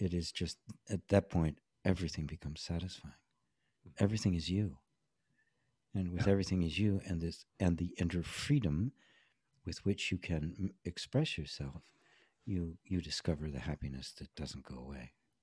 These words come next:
Speaker 1: that
Speaker 2: Mm.
Speaker 1: isn't contingent upon circumstance. It's just this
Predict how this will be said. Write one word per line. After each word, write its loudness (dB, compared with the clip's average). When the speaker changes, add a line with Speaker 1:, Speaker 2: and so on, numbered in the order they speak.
Speaker 1:
that 2
Speaker 2:
Mm. 4
Speaker 1:
isn't 0
contingent -6
upon -10
circumstance. -10
It's -14
just -10
this -14